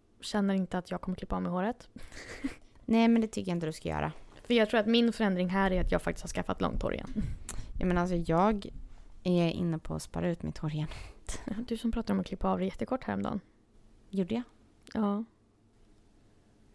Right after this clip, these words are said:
Speaker 1: Typ förra veckan.
Speaker 2: Va?
Speaker 1: Så
Speaker 2: Nej, men
Speaker 1: sa du att du skulle klippa
Speaker 2: Nej, men jag hade
Speaker 1: typ
Speaker 2: kun-
Speaker 1: page igen.
Speaker 2: Men det hade varit skönt,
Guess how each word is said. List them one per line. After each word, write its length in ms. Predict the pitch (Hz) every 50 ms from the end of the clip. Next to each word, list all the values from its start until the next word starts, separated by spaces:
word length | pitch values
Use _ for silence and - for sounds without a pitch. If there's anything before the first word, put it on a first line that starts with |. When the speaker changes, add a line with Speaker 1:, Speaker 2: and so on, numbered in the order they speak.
| - - - - _ _ _ _ -
Speaker 1:
Typ 240 | - 240 226 -
förra 260 | - - 226 208 214 208
veckan. 580 | 208 214 - - - 214 208 220 240 226 247 226 220 214 220 226
Speaker 2:
Va? 280 | 233 254 311 339 339 - - -
Speaker 1:
Så 180 | - - - 240
Speaker 2:
Nej, 100 | 240 233
men 180 | 247 240 247 240
Speaker 1:
sa 180 | 233 214 202
du 60 | 196
att 120 | 196 185 -
du 100 | 208 196
skulle 220 | - - 190 190
klippa 400 | - - 190 - - 190 180 180 180 190 - - - - - - - - - - -
Speaker 2:
Nej, 140 | - - 202
men 40 | 214
jag 100 | 214 220
hade 300 | 220 233 220 208 214 208
Speaker 1:
typ 140 | 226 202
Speaker 2:
kun- 60 | 202 190 -
Speaker 1:
page 320 | - 214 233 247 214 - 220
igen. 280 | 185 - - 64 - -
Speaker 2:
Men 120 | 220 220
det 60 | 233
hade 180 | 240 240 240 226
varit 140 | 226 - -
skönt, 800 | - - - - 262 226 196 185 208 233 240 440 - - -